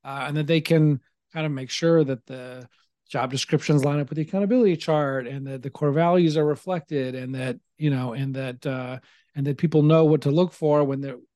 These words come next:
whoever's doing the administrative part of it and the screening part of it, so that, you know, when you start having finalist candidates that they can, you know, co-, you know, coordinate with, making sure the right people get, get hired.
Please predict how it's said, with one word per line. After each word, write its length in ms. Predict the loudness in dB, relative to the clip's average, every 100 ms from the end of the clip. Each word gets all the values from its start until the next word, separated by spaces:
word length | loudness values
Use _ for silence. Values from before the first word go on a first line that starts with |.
| _
whoever's 300 | 0 2 2
doing 200 | 4 2
the 60 | 2
administrative 560 | -2 -4 -2 0 0 -2
part 240 | -4 -4
of 100 | -2
it 140 | -4
and 120 | -6 -10
the 60 |
screening 460 | -14 -2 2 2 2
part 260 | -2 -8
of 100 | -10
it, 220 | -14 -16 -20 _ _ _
so 140 | -6 -2
that, 220 | -2 -4 -10
you 120 | -6
know, 100 | -6
when 160 | -4 -4
you 80 | -2
start 340 | 2 2 0
having 420 | -4 -2 -2 -6 -10 _ _ -2
finalist 420 | 2 2 0 -2
candidates 640 | 0 2 2 -2 -4 -10
that 140 | -10 -4
they 120 | -2
can, 380 | -2 -6 -6 -10
you 100 | -12
know, 140 | -12 -6
co-, 240 | -2 -2
you 140 | -2 -6
know, 120 | -6
coordinate 500 | -4 0 2 2 0
with, 220 | -2 -2
making 200 | -6 -8
sure 160 | -4 -2
the 100 | 0
right 180 | -2 -6
people 240 | -10 -10
get, 180 | -14 -18 _ _
get 140 | -12 -8
hired. 500 | 0 2 2 -2